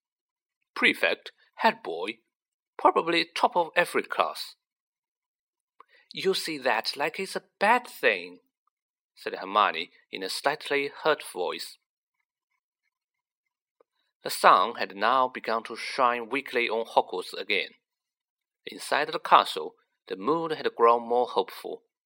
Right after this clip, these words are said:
There had been no more attacks since those on Justin and nearly headless Nick, and Madame Pomfrey was pleased to report that the Mandrakes were becoming moody and secretive,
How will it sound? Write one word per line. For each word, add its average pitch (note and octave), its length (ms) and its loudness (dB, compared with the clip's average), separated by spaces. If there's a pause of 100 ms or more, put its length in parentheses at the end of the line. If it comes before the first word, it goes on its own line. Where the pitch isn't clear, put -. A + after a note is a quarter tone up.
(880)
There F#3+ 100 2
had G3 180 -2
been E3 260 -4
no E3+ 200 2
more E3 260 2
attacks G2 580 2
since A#2 220 -8
those B2+ 360 2
on B2+ 160 -6
Justin C#3 460 -2
and G2+ 200 -8
nearly C#3+ 340 -2
headless B2+ 480 -2
Nick, - 400 -6 (760)
and G2 180 -6
Madame A2+ 280 -2
Pomfrey A2+ 580 0 (140)
was - 140 -8
pleased A#2 580 -2
to - 140 -8
report B2+ 600 0
that A#2 240 0 (360)
the C#3+ 80 -2
Mandrakes A2+ 640 0
were G#2 100 0
becoming A#2 460 -4
moody D#3 580 -2
and A2 180 -6
secretive, - 640 -4